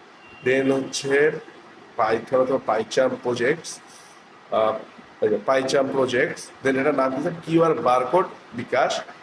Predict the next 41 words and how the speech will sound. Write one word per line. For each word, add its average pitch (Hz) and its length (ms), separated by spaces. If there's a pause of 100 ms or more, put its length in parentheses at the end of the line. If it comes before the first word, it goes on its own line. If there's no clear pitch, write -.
(140)
So 165 60 (180)
এই 214 160
দেখেন 214 240 (180)
আমাদের 147 280
পুরো 175 140 (100)
জিনিসটা 160 320 (160)
ঠিক 170 140 (160)
সেই 156 180
ডাইরেক্টরিতেই 131 540 (360)
আছে 123 180 (380)
এবং 160 100 (120)
আমরা 156 220
কি 185 140
করছি, 196 160 (100)
কিউআর 165 240 (120)
barcode 160 460
নামে, 196 160 (180)
এসভিজি 156 420
নামে 190 160
একটি 143 200
ফোল-, 131 260 (160)
একটি 131 220
ফাইল 147 260
তৈরি 117 240
করেছি। 151 280 (1000)
দেখছেন, 160 300 (160)
সেম 135 160 (100)
নামে 123 220
তৈরি 120 240
হয়ে 117 180
গিয়েছে। 151 240 (340)
এখন 170 180
আমরা 175 180
যদি 190 140
এটাকে 196 260
ওপেন 175 180 (100)
করি, 131 160 (500)
দেখেন 175 240 (140)
আপনারা 151 320
এই 139 100
যে 147 60